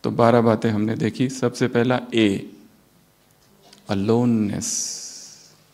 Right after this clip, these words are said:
बी, bad news आएगी, स्थिर रहना है। सी, criticism होगा, परंतु यदि हमें पता है हम right है तो पीछे नहीं हट-, हटना, हलना, बिल्कुल स्थिर रहना है।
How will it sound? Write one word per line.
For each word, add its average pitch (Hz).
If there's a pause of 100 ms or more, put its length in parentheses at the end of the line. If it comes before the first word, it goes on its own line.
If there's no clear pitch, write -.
(240)
बी, 117 (760)
bad 104
news 110
आएगी, 107 (280)
स्थिर -
रहना 98
है। 87 (240)
सी, 117 (280)
criticism 104
होगा, 92 (840)
परंतु 120
यदि 113
हमें 135
पता 139
है 127
हम 117
right 131
है 98 (280)
तो 107
पीछे 113
नहीं 101
हट-, -
हटना, -
हलना, 107 (600)
बिल्कुल 127
स्थिर -
रहना 104
है। -